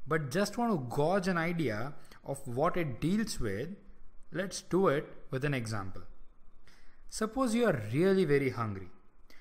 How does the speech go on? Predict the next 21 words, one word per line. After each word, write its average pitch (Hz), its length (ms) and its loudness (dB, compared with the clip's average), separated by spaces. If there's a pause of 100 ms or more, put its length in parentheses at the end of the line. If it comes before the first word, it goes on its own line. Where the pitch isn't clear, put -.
(160)
and 185 180 2
there 214 140 2
are 220 260 -2
two 233 220 8
options. 104 640 2 (320)
Either 175 280 2
you 226 140 4
can 196 200 4
have 139 300 6
Maggi 117 500 0 (520)
or 214 240 6
you 208 140 2
can 202 160 4
have 151 280 4 (100)
apple, 208 420 2 (540)
or 156 200 4
actually 175 640 2
a 160 60 0
combination 180 760 4
of 110 200 -2
both. 98 300 -4